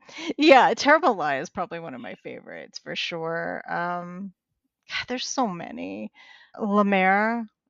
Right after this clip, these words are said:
is one of my favorites too. The Fragile. God, I could just list so many, but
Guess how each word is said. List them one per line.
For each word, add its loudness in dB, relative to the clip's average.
is -10
one -4
of -6
my -6
favorites -6
too. -6
The -12
Fragile. 0
God, -6
I -8
could -8
just -10
list -10
so -8
many, -10
but 0